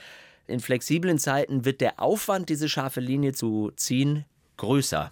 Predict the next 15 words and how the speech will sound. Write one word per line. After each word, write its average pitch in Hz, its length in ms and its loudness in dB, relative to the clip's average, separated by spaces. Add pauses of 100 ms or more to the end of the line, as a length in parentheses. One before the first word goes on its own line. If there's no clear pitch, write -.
(100)
Ich - 180 -8
muss 131 200 2
mehr 123 300 0
Zeitentscheidungen 101 720 -2
treffen. - 240 -8
Ich 95 100 -10
muss 117 200 -4
mich 113 180 -6 (160)
häufiger 131 460 0
abgrenzen. 85 580 -4
Also 107 200 -4
das 139 280 -2
nimmt 131 400 -4
tatsächlich 120 520 -6
zu. 113 340 -2